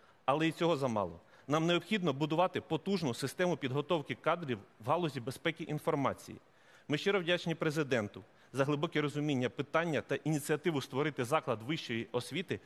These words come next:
якому будуть реалізовані міжнародні передові практики та сучасні підходи у, у сфері кібербезпеки.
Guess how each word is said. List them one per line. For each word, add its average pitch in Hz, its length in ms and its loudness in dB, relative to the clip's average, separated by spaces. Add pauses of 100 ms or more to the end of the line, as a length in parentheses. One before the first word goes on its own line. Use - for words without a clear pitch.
(240)
якому 175 360 0
будуть 160 240 0
реалізовані 151 680 0
міжнародні 147 760 2
передові 135 360 0
практики 139 600 -2
та 143 80 0
сучасні 175 480 -2
підходи 110 520 -2 (760)
у, 139 80 -2
у 139 340 0
сфері 165 360 -2
кібербезпеки. 123 800 -4